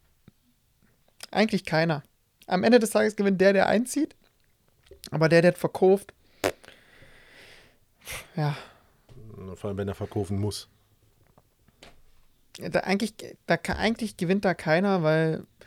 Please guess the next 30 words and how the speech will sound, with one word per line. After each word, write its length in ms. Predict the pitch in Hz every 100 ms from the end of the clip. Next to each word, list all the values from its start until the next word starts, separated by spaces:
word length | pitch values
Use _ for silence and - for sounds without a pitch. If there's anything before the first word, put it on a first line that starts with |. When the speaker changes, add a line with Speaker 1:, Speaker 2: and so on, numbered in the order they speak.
| - _ _ -
Speaker 1:
wenn 100 | 165
du 100 | 175
einziehst, 440 | - 185 214 208 196
sagst 240 | 170 180
du, 40 | 165
"Jetzt 180 | 156
muss 120 | 175 170
ich 120 | 156
dreißig 340 | 147 156 156
Jahre 220 | 147 147
abbezahlen 500 | - - 156 - 151
zu 80 | 151
dem 260 | 139 143 143
Zins." 340 | - 151 143
Boah, 520 | - 143 127 - -
alter 320 | - 107 - -
Schwede, 300 | - 143 147
hoffentlich 280 | 143 151
gewinne 200 | - 160
ich 80 | 151
im 100 | 151
Lotto 260 | 147 151 160
oder 140 | 147 143
meine 180 | 143 143
Bitcoins 560 | 156 - 147 143 -
werden 220 | 143 143 143
mehr 180 | 139
wert. 260 | 135 139 - _ _
Speaker 2:
Mhm. 260 | 95 87 95 _ _ _ _ _ _ _ _ _ -
Speaker 1:
Ja. 180 | 139